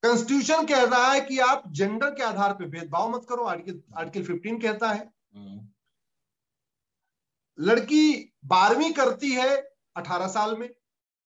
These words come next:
Speaker 1: अगर बारहवीं के बाद कोई डिप्लोमा करती है या बीए करती है, बीएससी, बीकॉम करती है, तो वो बीस से इक्कीस साल की हो जाती है।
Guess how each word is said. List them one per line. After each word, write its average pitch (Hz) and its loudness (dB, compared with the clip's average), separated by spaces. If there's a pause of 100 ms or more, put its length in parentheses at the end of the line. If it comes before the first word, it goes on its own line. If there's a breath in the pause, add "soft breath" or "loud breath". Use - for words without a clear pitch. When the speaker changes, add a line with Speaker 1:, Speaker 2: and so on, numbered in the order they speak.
(120)
Speaker 1:
अगर 226 -4
बारहवीं 226 -2
के 277 -10
बाद 254 -2
कोई 262 -6
डिप्लोमा 226 -4
करती 247 -8
है 240 -4
या 190 -6
बीए 202 -4
करती 226 -2
है, 214 0
बीएससी, 202 -6
बीकॉम 196 -2
करती 226 -6
है, 226 0
तो 226 -6
वो 214 0
बीस 196 -10
से 233 -2
इक्कीस - -10
साल 170 0
की 185 -10
हो 180 -4
जाती 190 -8
है। 180 -8